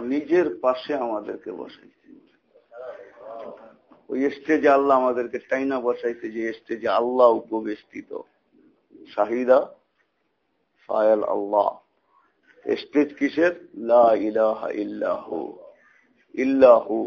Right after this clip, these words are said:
ওয়াহদানিয়াতের স্টেজ। আল্লাহ একা সাক্ষী যথেষ্ট ছিল, কিন্তু আল্লাহ আমাদেরকে ওটাই না বসাইছেন। প্রথম ফেরেশতাদেরকে আনছে বিদায় ডাইন পাশে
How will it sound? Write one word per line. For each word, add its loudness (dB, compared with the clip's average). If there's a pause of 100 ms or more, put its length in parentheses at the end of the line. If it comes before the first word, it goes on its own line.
(100)
ওয়াহদানিয়াতের -6 (140)
স্টেজ। -20 (2250)
আল্লাহ 6 (100)
একা 6 (120)
সাক্ষী 2
যথেষ্ট 4 (180)
ছিল, 4 (160)
কিন্তু -2 (100)
আল্লাহ 4 (100)
আমাদেরকে -2
ওটাই -4
না -6
বসাইছেন। -14 (380)
প্রথম -8
ফেরেশতাদেরকে -2
আনছে -2
বিদায় 0
ডাইন 0
পাশে -2